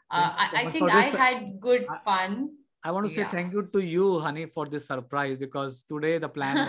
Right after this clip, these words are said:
Speaker 2: was,
Speaker 1: <laughs>
Speaker 2: uh, to, uh, li-, listen to your story,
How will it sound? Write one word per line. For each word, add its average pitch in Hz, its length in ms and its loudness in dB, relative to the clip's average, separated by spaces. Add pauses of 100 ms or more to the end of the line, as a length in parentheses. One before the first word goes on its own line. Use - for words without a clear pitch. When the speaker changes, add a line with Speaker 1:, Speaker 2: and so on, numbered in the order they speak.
(140)
Speaker 2:
was, - 180 -10 (280)
Speaker 1:
<laughs> - 280 -20
Speaker 2:
uh, 147 220 2 (140)
to, 156 280 0 (260)
uh, 139 180 -8 (200)
li-, 147 360 -2
listen 156 400 -8
to 165 120 -4
your 143 260 -2
story, 131 520 -8